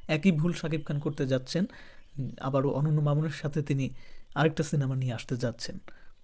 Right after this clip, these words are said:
Even ইতিমধ্যে বরবাদ সিনেমা আছে, তাণ্ডব হওয়ার কথা। এছাড়াও আবার শুনতেছি যে শের নাম একটা সিনেমা ভবিষ্যতে শাকিব খান করবেন হয়তোবা,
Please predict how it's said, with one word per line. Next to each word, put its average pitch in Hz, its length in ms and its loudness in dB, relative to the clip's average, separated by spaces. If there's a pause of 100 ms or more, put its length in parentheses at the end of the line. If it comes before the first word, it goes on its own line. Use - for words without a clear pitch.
Even 139 260 -2
ইতিমধ্যে 143 420 2
বরবাদ 131 380 2
সিনেমা 139 320 0
আছে, 131 360 -4 (220)
তাণ্ডব 143 320 4
হওয়ার 127 220 0
কথা। - 320 -4 (580)
এছাড়াও 202 360 8
আবার 208 160 8
শুনতেছি 202 600 6
যে 165 120 4
শের 180 360 8
নাম 175 200 4
একটা 156 180 -2
সিনেমা 147 400 2
ভবিষ্যতে 143 500 0
শাকিব 143 340 -4
খান 135 160 0 (680)
করবেন 180 380 12 (160)
হয়তোবা, 139 380 2